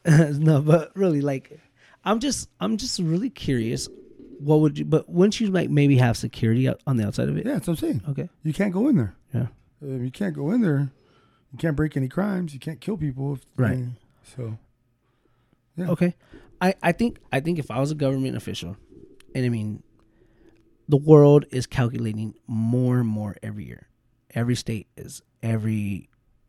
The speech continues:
Speaker 1: everybody, every, there's more people that are being created in this world. Even though that, even though this, this world is getting overpopulated, whatever, with people, I believe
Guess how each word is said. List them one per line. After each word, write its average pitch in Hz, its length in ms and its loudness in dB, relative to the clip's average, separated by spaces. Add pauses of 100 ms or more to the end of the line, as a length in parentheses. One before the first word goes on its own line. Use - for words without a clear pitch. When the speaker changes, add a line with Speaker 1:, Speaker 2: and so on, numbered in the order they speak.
(100)
Speaker 1:
everybody, 98 760 -4
every, 101 340 -8
there's 123 360 -2
more 123 220 2
people 110 260 -2
that 107 120 -4
are 104 140 -6
being 110 240 -2
created 98 320 -4
in 90 60 -6
this - 160 -8
world. 67 200 -10 (360)
Even 156 220 6
though 139 100 6
that, 120 160 2 (380)
even 135 220 4
though 127 80 4
this, 113 220 0 (340)
this - 160 -4
world 117 180 2
is 104 60 -6
getting 107 240 -6
overpopulated, 101 720 -4
whatever, 92 360 -8
with 107 200 -8
people, 95 360 -10 (1080)
I 120 280 4
believe 107 380 0